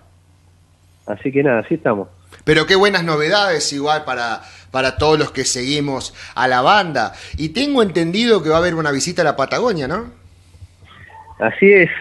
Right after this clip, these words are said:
Speaker 1: así es.
Speaker 2: ¡Vamos!
Speaker 1: Eh, por fin, mirá que, eh,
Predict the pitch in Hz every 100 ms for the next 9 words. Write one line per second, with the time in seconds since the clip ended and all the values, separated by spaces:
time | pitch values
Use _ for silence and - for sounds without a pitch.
0 | - 131 135 151 160 175 190 165 127 120
1 | 113 110 104 92 87 _ - - - -
2 | 135 135 214 196 143 123 120 113 143 180
3 | 160 147 139 131 127 120 120 110